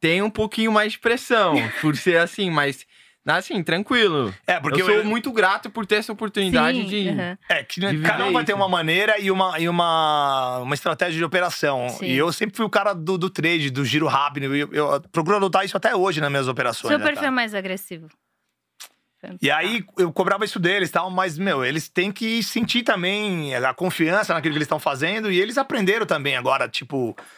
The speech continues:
Speaker 2: a le-, a te-, a leitura de fluxo e tal, coisa que eu,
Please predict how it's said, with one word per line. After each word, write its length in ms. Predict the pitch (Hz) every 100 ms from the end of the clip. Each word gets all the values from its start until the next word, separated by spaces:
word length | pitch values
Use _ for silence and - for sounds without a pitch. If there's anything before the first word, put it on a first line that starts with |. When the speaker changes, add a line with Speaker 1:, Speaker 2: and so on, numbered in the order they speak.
| _ -
Speaker 2:
a 100 | 139
le-, 160 | 139 -
a 80 | 117
te-, 300 | - 123 110
a 160 | 110
leitura 320 | 123 135 156
de 80 | 143
fluxo 460 | - 156 165 151 -
e 40 |
tal, 140 | 147 -
coisa 220 | 202 208
que 100 | 214
eu, 120 | 214